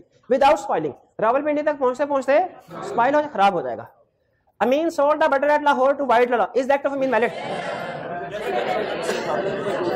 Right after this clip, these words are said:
देखिए, आपने केस स्टडी में ना वो कंडीशन लिखनी है और वो फिट करवानी है। क्या ये रियल इमरजेंसी है? क्या कॉन्टैक्ट किया गया?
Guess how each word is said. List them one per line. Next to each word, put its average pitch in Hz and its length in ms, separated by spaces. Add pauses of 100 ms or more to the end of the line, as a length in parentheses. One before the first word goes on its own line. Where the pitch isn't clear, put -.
(960)
देखिए, 226 260
आपने 220 320
केस 226 240
स्टडी 285 220
में 277 100
ना 320 100
वो 311 100
कंडीशन 233 400
लिखनी 254 280
है 226 100
और 240 220
वो 294 100
फिट 277 180
करवानी 180 320
है। - 120 (600)
क्या 240 160
ये 269 180
रियल 262 200
इमरजेंसी 254 440
है? 226 260 (1500)
क्या 254 160
कॉन्टैक्ट 285 420
किया 302 200
गया? 294 140